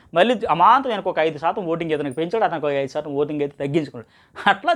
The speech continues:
చేసుకుంటూ, చేసుకుంటూ వీళ్ళు ముగ్గురు వచ్చింది. మీరు ఇప్పుడు అనొచ్చు మళ్ళీ, "ఏంటి సార్ మరి పల్లవి ప్రశాంత్ ఏమి లేదా?" ఎందుకు లేదు? ఒక రైతు బిడ్డ అనే ట్యాగ్ కూడా బాగా బలంగా పనిచేసింది. ఎందుకంటే మన కేటగిరీ అంటే రైతుల కేటగిరీ చూసుకునేటప్పుడు, "అయ్యా మనకి ఎన్ని, ఆ,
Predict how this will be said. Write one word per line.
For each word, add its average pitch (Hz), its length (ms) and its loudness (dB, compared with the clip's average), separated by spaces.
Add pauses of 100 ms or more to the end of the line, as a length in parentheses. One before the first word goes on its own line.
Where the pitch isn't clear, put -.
చేసుకుంటూ, 208 340 -4
చేసుకుంటూ 175 300 -6
వీళ్ళు 143 160 -6
ముగ్గురు 170 240 6
వచ్చింది. 110 300 -2 (360)
మీరు 220 100 -4
ఇప్పుడు 202 140 4
అనొచ్చు 247 240 2
మళ్ళీ, 180 160 0
"ఏంటి 214 180 0
సార్ 208 160 0
మరి 180 120 -2
పల్లవి 156 260 -2
ప్రశాంత్ 196 360 -2
ఏమి 170 180 0
లేదా?" 151 300 2 (1600)
ఎందుకు 170 320 2
లేదు? 147 280 4 (760)
ఒక 151 120 -8
రైతు 185 300 4
బిడ్డ 190 180 4
అనే 175 120 2
ట్యాగ్ 156 320 2
కూడా 185 160 0
బాగా 156 320 2
బలంగా 151 360 0
పనిచేసింది. 135 480 -4
ఎందుకంటే 180 320 0 (420)
మన 147 180 -4
కేటగిరీ 180 400 4
అంటే 170 140 2
రైతుల 202 300 2
కేటగిరీ 170 400 0
చూసుకునేటప్పుడు, 160 500 -6
"అయ్యా 175 160 0
మనకి 147 260 -6
ఎన్ని, 190 300 0
ఆ, 117 220 -2